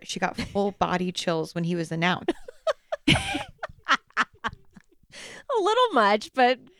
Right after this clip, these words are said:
Speaker 2: okay,
Speaker 1: A little
Speaker 2: Lexi,
Speaker 1: much, but I
Speaker 2: we
Speaker 1: get
Speaker 2: see
Speaker 1: it.
Speaker 2: you. Lexi, like, front runner energy.
Speaker 1: I mean, she looks just like his sister. That's check mark number one. <laughs>
Speaker 2: Winning. There's a lot of, like, incest vibes on this season, so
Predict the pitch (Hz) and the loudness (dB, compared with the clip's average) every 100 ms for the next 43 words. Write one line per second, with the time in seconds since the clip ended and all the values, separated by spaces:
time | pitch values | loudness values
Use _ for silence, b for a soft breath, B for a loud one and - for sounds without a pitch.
0 | - 294 392 277 226 190 190 208 190 269 | 2 4 6 4 6 4 4 2 4 6
1 | 277 190 - - 160 165 175 - - 214 | 6 6 4 4 4 2 -6 -2 2 2
2 | - 277 254 247 226 202 - - 180 165 | 0 -2 0 0 0 -2 -2 -2 -2 0
3 | 165 160 156 147 - 165 160 120 165 151 | -4 -4 -6 -6 -8 -10 -10 -8 -10 -12
4 | _ _ - 226 208 190 175 - 208 214 | _ _ 2 4 4 2 -2 -2 2 2
5 | 214 262 247 254 285 - 151 143 - 151 | 2 0 4 4 2 -2 -2 -2 -2 -2
6 | 180 180 - 175 160 175 165 180 180 - | 2 0 0 -2 0 2 2 2 4 4
7 | - 175 202 - - - - 640 - 494 | 6 4 2 4 4 2 -6 -6 -2 0
8 | 523 508 508 494 508 440 440 - 427 - | 0 2 2 2 0 0 -2 -2 0 0
9 | 453 - 392 - - - 277 - _ _ | 0 -4 -8 -12 -12 -8 -10 -10 _ _
10 | - _ B B B 440 427 440 403 269 | -20 _ B B B 0 0 0 -6 2
11 | 247 220 220 247 339 480 480 508 240 285 | 4 4 4 4 2 -2 -4 -8 2 4
12 | 285 302 285 247 277 381 392 415 - - | 4 2 4 6 6 2 2 0 0 0
13 | 254 269 - 294 - 269 254 247 240 294 | 0 0 2 2 2 4 6 6 2 0
14 | 254 294 285 320 247 240 233 208 269 339 | 2 0 -2 -4 -4 0 0 2 0 -2
15 | - | 0